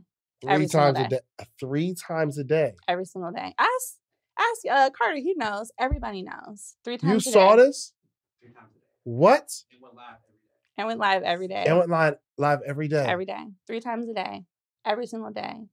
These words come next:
Speaker 2: No days off. Every single night for the last eighteen, nineteen months.
Speaker 1: What?
Speaker 2: Yes.
Speaker 1: So, did you have a product that you were selling when you started going live? Did you say, "Okay,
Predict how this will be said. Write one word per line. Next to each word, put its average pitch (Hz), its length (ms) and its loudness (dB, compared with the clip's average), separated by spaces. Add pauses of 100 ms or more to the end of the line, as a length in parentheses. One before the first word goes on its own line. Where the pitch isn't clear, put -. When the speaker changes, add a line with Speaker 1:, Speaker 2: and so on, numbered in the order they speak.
(140)
Speaker 2:
No 202 180 -8
days 196 280 -12
off. 196 240 -14 (420)
Every 196 160 -10
single 190 240 -12
night 185 300 -14 (340)
for 185 80 -6
the 175 80 -6
last - 560 -14 (920)
eighteen, 208 360 -12
nineteen 220 400 -12
months. - 460 -16 (420)
Speaker 1:
What? 151 720 -2 (220)
Speaker 2:
Yes. - 580 -14 (1300)
Speaker 1:
So, 180 760 6
did 165 200 0
you 190 60 6
have 185 120 6
a 160 80 4 (180)
product 190 420 4
that 165 160 -10
you 180 80 -4
were 147 160 2
selling 151 720 2
when 131 120 -6
you 131 100 -8
started 143 340 0
going 135 220 -2
live? 127 280 -4
Did 151 120 -6
you 175 60 -4
say, 170 200 4
"Okay, 156 320 2